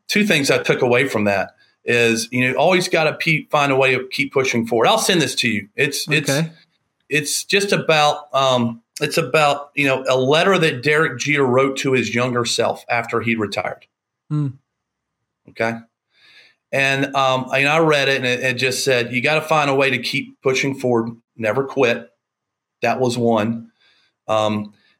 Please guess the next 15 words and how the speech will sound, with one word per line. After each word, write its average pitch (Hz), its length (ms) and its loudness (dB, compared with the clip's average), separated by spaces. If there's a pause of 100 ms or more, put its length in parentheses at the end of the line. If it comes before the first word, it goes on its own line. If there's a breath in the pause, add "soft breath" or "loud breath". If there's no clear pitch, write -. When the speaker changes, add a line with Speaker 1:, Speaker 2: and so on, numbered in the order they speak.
(140)
Speaker 1:
and, 127 380 0
uh, 127 320 2
you 135 60 0
know, 135 80 0
I 131 80 0
think 160 280 -2
the 147 140 0
other 165 240 2
one 131 280 0
is 123 320 -2
the 127 100 2
memories, 135 840 0 (460)
right? 117 260 -2
The 123 120 0
journey, 135 600 0